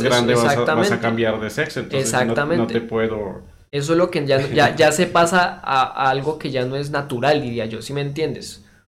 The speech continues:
Speaker 1: O sea, un niño, un niño ahí, ¿qué tiene que ver en eso? ¿Sabes? Un niño ni siquiera le, le importa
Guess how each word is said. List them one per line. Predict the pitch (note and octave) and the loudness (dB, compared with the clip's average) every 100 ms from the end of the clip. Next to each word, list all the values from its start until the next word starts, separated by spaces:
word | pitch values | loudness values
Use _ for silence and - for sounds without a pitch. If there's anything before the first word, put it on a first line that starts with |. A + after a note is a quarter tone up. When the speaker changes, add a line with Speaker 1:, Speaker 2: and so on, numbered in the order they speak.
| _ _ | _ _
Speaker 1:
O | - | 2
sea, | D#3 | 2
un | D#3 | 4
niño, | F3 F#3+ F#3 | 4 6 6
un | F#3+ F#3+ | 6 4
niño | G#3 G3+ | 4 4
ahí, | G3+ | 2
¿qué | G3+ G3 | 2 -2
tiene | G3 G3 | -2 -4
que | G3 C#3+ | -4 -4
ver | C3 | -4
en | D3+ G3 | -4 -4
eso? | F#3+ C3 | -6 -6
¿Sabes? | - D3 C3+ | -4 -4 -4
Un | D3 | -6
niño | D#3+ E3 E3+ | -4 -2 -2
ni | E3+ | -2
siquiera | E3 C#3+ C#3+ D#3 | -4 -4 0 2
le, | E3 B2+ | 2 0
le | C3 | -4
importa | A#2+ D#3+ D#3+ E3 F3 | 0 2 4 2 -2